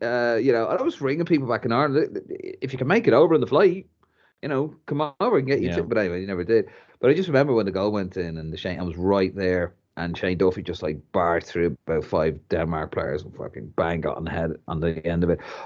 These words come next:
Speaker 1: I, my immediate reaction was like, "Yeah!" And then I went, "Hold on.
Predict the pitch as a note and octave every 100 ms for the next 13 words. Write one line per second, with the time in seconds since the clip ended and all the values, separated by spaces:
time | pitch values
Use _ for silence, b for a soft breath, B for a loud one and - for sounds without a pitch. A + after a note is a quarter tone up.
0 | B - A#2 A#2+ A#2 B2 A#2+ C3+ C3 C3+
1 | A2 A2+ C3 C#3 C3+ F4 F4+ F4+ - -
2 | F3+ E3 D3+ - - E3+ D#3+ C#3 C3+ C3+